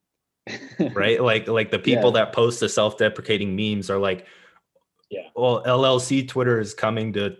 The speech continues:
Speaker 2: tell us how to spend our stimulus money," which
Speaker 1: Ah. <laughs>
Speaker 2: I, I think is dumb, like, if you're telling someone how to spend it. But usually there's good intention behind it. It's like,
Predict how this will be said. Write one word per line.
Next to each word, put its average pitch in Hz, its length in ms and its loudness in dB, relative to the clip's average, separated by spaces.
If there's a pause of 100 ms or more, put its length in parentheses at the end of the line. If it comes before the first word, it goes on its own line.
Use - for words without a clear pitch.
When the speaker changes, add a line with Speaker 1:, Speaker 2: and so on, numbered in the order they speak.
Speaker 2:
tell 110 240 2
us 104 100 -6
how 104 140 2
to 98 80 -2
spend 104 320 -6
our 98 100 0
stimulus 104 560 -4
money," 85 340 -10 (200)
which 107 360 -4 (120)
Speaker 1:
Ah. 107 180 -6
<laughs> - 800 -4
Speaker 2:
I, 117 220 2
I 110 40 2
think 120 220 -6
is 92 140 -4
dumb, 87 260 -4
like, 85 220 -6
if 92 120 -6
you're 90 120 -4
telling 92 300 -4
someone 92 280 -6
how 90 140 -6
to 82 100 -8
spend 98 280 -4
it. - 200 -2 (1120)
But 143 240 4
usually 139 360 2
there's 127 200 2
good 123 220 0
intention 117 400 -4
behind 82 320 -8
it. 76 120 -10
It's 90 200 -8
like, 92 260 -4